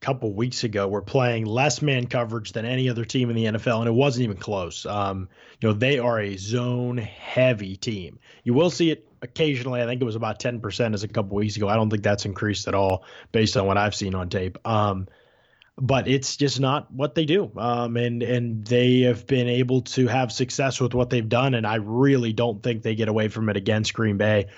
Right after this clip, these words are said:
just because I think you're gonna see the Steelers show blitz, drop eight, rush three, force Hundley to look at all those co-, all those bodies in coverage and, you know, make a throw to a window, uh, and squeeze something in, um, and,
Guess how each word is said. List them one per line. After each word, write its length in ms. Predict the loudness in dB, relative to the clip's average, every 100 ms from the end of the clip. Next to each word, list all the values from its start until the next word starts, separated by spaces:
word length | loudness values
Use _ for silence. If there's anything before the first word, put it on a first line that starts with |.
| -20 -8 0
just 220 | 0 2
because 320 | 2 2 2
I 160 | 2 2
think 260 | 0 -2
you're 120 | 0
gonna 140 | -2 -2
see 180 | -2 -2
the 60 |
Steelers 460 | -2 2 2 2 0 -12 -20 _
show 300 | 0 4 4
blitz, 400 | 4 4 2 0
drop 340 | -4 -2 0 0
eight, 360 | 2 0 -2 -6
rush 380 | -2 0 -2
three, 560 | -2 2 4 4 2 -2 -6 -4 -4
force 360 | 2 4 4 2
Hundley 440 | 0 2 2 2
to 160 | 2 0
look 340 | 0 -2 2
at 100 | 2
all 160 | 4 4
those 320 | 4 2 0
co-, 160 | -4 -4
all 260 | 0 0
those 220 | 2 0 0
bodies 420 | 0 2 0 0
in 100 | -2
coverage 480 | 0 0 2 2 2
and, 140 | -4 -6 -16 -20 -2
you 100 | 2
know, 80 | 4
make 240 | 4 2
a 60 | 0
throw 260 | 0 2
to 140 | 4 4
a 20 |
window, 400 | 2 0 -2 -6 -8
uh, 140 | -6
and 100 | -6
squeeze 360 | -6 0 2 2
something 340 | 0 0 0
in, 280 | 0 -2 -2
um, 340 | -4 -2 -2 -2
and, 320 | -2 -4